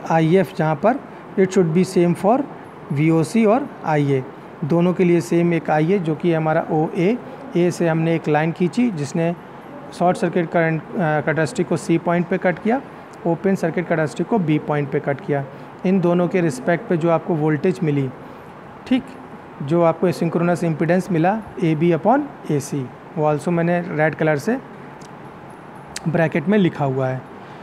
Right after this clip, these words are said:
तो आपने ज़ेडएस calculate कर लिया। कब? जब field current constant हो,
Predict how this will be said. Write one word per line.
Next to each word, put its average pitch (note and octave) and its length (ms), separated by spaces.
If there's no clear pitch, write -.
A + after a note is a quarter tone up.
तो F#3+ 60
आपने F3+ 480
ज़ेडएस E3 420
calculate C#3+ 500
कर D3 160
लिया। C3 400
कब? G#3+ 180
जब E3 120
field E3 300
current D#3 280
constant C#3+ 560
हो, B2+ 100